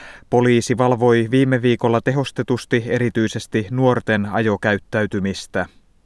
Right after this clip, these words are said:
Satakunnan vaihemaakuntakaavan luonnoksessa on nimetty yhdeksäntoista tuulivoimatuotantoon parhaiten soveltuvaa aluetta eri puolilta maakuntaa. Vaihemaakuntakaavan aineistoa esitellään kesäkuussa yleisötilaisuuksissa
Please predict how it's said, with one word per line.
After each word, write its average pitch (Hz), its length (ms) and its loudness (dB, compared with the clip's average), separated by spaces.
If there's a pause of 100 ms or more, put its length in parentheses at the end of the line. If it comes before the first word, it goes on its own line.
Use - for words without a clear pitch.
(720)
Satakunnan 147 640 0
vaihemaakuntakaavan 127 1200 0
luonnoksessa 127 800 0
on 107 320 0
nimetty 113 600 -2
yhdeksäntoista 117 880 -4
tuulivoimatuotantoon 113 1160 0
parhaiten 117 460 0
soveltuvaa 107 680 -2
aluetta 131 580 0
eri 117 360 -2
puolilta 107 480 0
maakuntaa. 98 920 -2 (600)
Vaihemaakuntakaavan 110 1200 0
aineistoa 120 800 0
esitellään 110 720 0
kesäkuussa 127 720 -2
yleisötilaisuuksissa 113 1400 -2